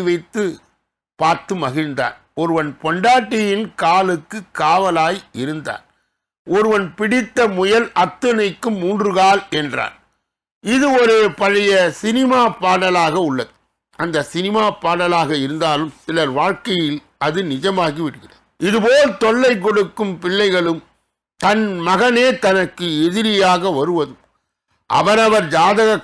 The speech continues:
கணக்கிலே வந்துவிடும். ஒருவருடைய ஜாதகத்தில் ஐந்துக்கு உடையவர் ஐந்திலே இருந்தார்,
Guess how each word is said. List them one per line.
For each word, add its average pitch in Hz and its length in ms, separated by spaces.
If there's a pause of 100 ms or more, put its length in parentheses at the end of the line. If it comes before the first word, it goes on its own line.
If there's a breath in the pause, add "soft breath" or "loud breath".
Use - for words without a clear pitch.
(100)
கணக்கிலே 185 600
வந்துவிடும். 156 540 (720)
ஒருவருடைய 254 680 (160)
ஜாதகத்தில் 220 800 (680)
ஐந்துக்கு 277 800
உடையவர் 208 540 (160)
ஐந்திலே 202 480 (220)
இருந்தார், 160 440